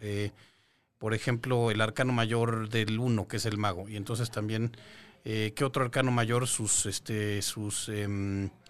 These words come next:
sus dígitos suman uno, pues el diez también, que es el de la, este, es el, em,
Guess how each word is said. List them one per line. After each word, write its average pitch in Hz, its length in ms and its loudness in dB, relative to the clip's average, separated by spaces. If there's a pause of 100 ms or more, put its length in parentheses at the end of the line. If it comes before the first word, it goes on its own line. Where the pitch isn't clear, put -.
(420)
sus 113 220 -2
dígitos 127 380 0
suman 135 240 2
uno, 151 200 4
pues 131 200 -4
el 104 100 0
diez 127 300 4
también, 107 340 0
que 117 120 -4
es - 120 -2
el 101 180 -2
de 98 120 -4
la, 95 340 -2
este, 92 800 -6 (600)
es 113 280 0
el, 104 400 2
em, 95 800 -2